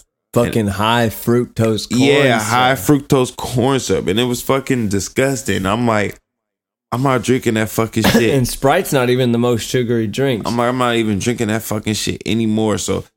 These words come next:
Speaker 2: since then, I've literally only drank water. I, I never had, I had one, uh, <clears throat> uh,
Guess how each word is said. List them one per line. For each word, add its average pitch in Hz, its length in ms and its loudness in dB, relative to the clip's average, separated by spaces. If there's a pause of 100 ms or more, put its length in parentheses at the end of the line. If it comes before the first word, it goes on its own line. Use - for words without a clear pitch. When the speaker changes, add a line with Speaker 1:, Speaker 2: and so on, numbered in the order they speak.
(140)
Speaker 2:
since 143 240 -2
then, 135 320 0 (180)
I've 98 200 0
literally 113 340 2
only 110 160 2
drank 104 260 0
water. 104 300 2
I, 104 140 0 (200)
I 110 120 2
never 117 260 2
had, 107 160 0 (320)
I 95 420 0
had 101 260 0
one, 117 640 0 (500)
uh, 92 340 0 (260)
<clears throat> - 40 -4 (880)
uh, 67 640 -2